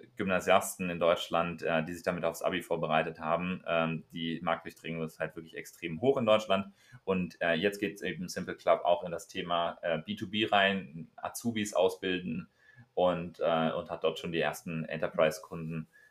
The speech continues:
ähm, die das auch, die das auch, äh, in der Breite nutzen und, äh, kriegt so nochmal einen zusätzlichen Zugang. Warum haben wir investiert in Simple Club?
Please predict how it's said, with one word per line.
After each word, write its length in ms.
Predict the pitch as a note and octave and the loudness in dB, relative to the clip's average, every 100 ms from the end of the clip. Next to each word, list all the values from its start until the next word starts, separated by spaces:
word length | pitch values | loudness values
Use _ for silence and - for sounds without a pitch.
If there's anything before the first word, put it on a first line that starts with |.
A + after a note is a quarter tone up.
| _ | _
ähm, 400 | D2 D#2 D#2 D#2+ | -2 -2 -2 -4
die 120 | - - | -6 -8
das 180 | D#2 | -4
auch, 400 | - D2+ - - - | -2 -2 -4 -18 -10
die 60 | E2 | -8
das 120 | D#2+ | -4
auch, 340 | D2 - - | -4 -4 -8
äh, 160 | D2 D#2 - | -6 -6 -6
in 60 | E2+ | -6
der 100 | D#2+ | -6
Breite 380 | - D2+ D#2 D#2 | 2 2 2 -2
nutzen 520 | D2 - - E2 E2 | -10 -8 -8 -8 -8
und, 260 | D#2 D#2 D#2 | -8 -8 -8
äh, 240 | - D#2 D2+ | -6 -6 -6
kriegt 220 | - D#2+ | -8 -6
so 80 | D#2+ | -6
nochmal 180 | D#2+ D2+ | -4 -6
einen 80 | |
zusätzlichen 480 | - D#2+ C2+ D#2+ D#2 | -6 -4 -4 -6 -18
Zugang. 340 | - D#2+ C2+ - _ _ - _ _ _ _ | -12 -8 -8 -10 _ _ -20 _ _ _ _
Warum 420 | - G#2 B2 D3 B2+ | 4 6 6 6 2
haben 180 | B2 | 2
wir 380 | A#2+ B2 A#2 A2+ | 4 8 8 8
investiert 580 | G#2 F#2 - - D3+ - - | 2 -4 -4 0 0 0 -6
in 280 | G2 F#2 F#2 | -4 -4 -4
Simple 300 | - C#3+ A2+ | -4 -4 0
Club? 360 | C3 B2 - | 4 4 2